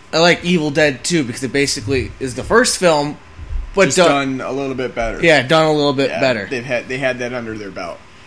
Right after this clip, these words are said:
Speaker 2: Yeah, I, I can see that, but i-, at the same time, I really like the first one. I, I, when I watched it the first time, I was, like, on my computer. I downloaded it. I was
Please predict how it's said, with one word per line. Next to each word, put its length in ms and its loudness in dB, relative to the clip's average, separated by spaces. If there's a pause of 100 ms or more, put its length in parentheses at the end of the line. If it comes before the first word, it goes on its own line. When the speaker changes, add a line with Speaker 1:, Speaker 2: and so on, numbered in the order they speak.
(180)
Speaker 2:
Yeah, 160 6
I, 240 4
I 80 2
can 140 -4
see 160 -4
that, 200 0
but 160 -2 (360)
i-, 20 -4
at 240 2
the 80 -2
same 220 -2
time, 220 -2
I 80 4
really 260 0
like 220 0 (300)
the 120 -6
first 420 -4
one. 260 -2
I, 220 -4 (100)
I, 120 -8
when 180 -6
I 80 -2
watched 320 0
it 40 -10
the 140 -8
first 280 2
time, 440 -4 (100)
I 280 -4
was, 220 -8
like, 180 -6
on 120 -6
my 120 -6
computer. 600 -4
I 140 -2
downloaded 600 -6
it. 280 -4 (440)
I 140 -8
was 300 -10